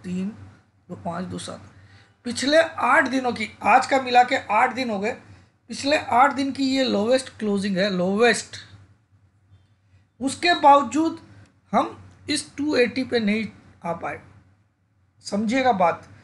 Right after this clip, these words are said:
आज पिछले आठ दिनों की lowest closing है, उसके बावजूद we did not reach two eighty, the low which was made on fourteenth of September।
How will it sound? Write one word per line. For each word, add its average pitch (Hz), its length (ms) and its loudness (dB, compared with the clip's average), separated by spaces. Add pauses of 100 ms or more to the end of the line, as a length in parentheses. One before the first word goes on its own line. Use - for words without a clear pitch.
(380)
आज 285 300 4
पिछले 294 380 -2
आठ 254 300 6
दिनों 277 200 -4
की 269 140 -6
lowest 240 400 0
closing 226 320 -8
है, 262 100 0
उसके 247 420 -6
बावजूद 208 640 0 (640)
we 226 160 -2
did 220 200 -4
not 277 280 0
reach 269 320 -4 (160)
two 339 300 0 (200)
eighty, 233 480 -4 (540)
the 202 140 -2
low 202 300 2
which 254 220 -4
was 240 240 0
made 240 360 0 (1300)
on 214 260 2 (560)
fourteenth 220 540 -2 (480)
of 220 200 0 (400)
September। 214 540 -4